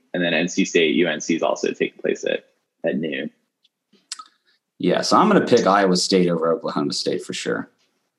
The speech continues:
Speaker 2: um, this
Speaker 1: Yeah,
Speaker 2: weekend.
Speaker 1: they're well coached. They've got a,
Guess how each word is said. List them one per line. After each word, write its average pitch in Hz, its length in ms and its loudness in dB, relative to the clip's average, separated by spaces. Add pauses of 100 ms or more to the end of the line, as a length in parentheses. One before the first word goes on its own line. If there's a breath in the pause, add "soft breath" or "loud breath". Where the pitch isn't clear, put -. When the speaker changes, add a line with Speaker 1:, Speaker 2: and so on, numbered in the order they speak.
(280)
Speaker 2:
um, 64 440 -2
this 82 260 -2
Speaker 1:
Yeah, 135 140 6
Speaker 2:
weekend. - 220 0
Speaker 1:
they're 117 100 8
well 123 180 6
coached. - 640 2
They've 101 120 0
got 98 180 6
a, 90 320 4